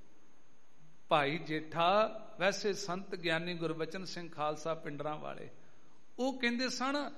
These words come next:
ਆਰੰਭਤਾ ਤੋਂ ਹੀ ਨਾ ਧੰਨ ਗੁਰੂ ਰਾਮਦਾਸ। ਕਹਿਣ ਲੱਗੇ, ਭਾਵੇਂ ਲੋਕਾਂ ਨੇ ਕਹਿ ਦਿੱਤਾ ਇਹਦਾ ਘਰ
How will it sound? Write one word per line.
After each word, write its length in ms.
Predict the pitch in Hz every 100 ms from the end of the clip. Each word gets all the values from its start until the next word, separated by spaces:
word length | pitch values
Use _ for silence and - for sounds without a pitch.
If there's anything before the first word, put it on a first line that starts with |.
| - -
ਆਰੰਭਤਾ 500 | 180 214 233 233 233
ਤੋਂ 200 | 220 220
ਹੀ 60 | 202
ਨਾ 380 | 160 151 156 160
ਧੰਨ 400 | - 160 143 139
ਗੁਰੂ 300 | 143 156 147
ਰਾਮਦਾਸ। 840 | 131 131 139 131 131 69 - - - - - - - -
ਕਹਿਣ 180 | 208 233
ਲੱਗੇ, 260 | 254 240 311
ਭਾਵੇਂ 520 | 311 208 175 190 240
ਲੋਕਾਂ 540 | 214 202 202 240 247
ਨੇ 160 | 254 247
ਕਹਿ 300 | - 208 226
ਦਿੱਤਾ 640 | 196 202 202 196 147 - - - - - -
ਇਹਦਾ 280 | 196 202 202
ਘਰ 800 | 180 - - - 135 147 180 156